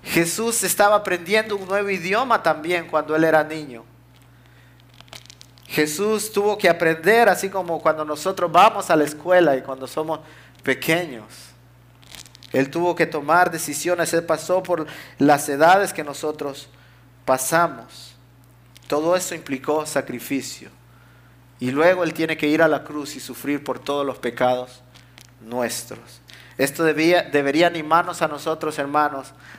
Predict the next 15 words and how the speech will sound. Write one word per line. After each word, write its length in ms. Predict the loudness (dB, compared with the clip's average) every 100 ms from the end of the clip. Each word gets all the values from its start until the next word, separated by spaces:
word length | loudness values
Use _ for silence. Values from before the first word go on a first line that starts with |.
| -4
a 80 | -4
sentir 720 | -2 -6 -4 0 0 -2 -10 -20 -18
empatía 920 | -6 -6 -2 -2 -2 -2 -2 0 0 -4 -16 -20 _ _ _ _ _ _ -6
por 120 | 0
aquellas 320 | 0 2 2 0
personas 640 | -6 -8 -4 -4 -6 -12 -20 _ _ _
que 120 | -6
sufren, 560 | -6 -6 -8 -10 -16 -20 -20 _ _ _ _ -2
por 120 | -2
aquellas 280 | 2 0 0
personas 400 | -4 -4 -4 -2
que 100 | -4
necesitan 600 | -2 -6 -4 -2 -4 -4
nuestra 300 | -10 -4 -2
ayuda 460 | -2 0 0 0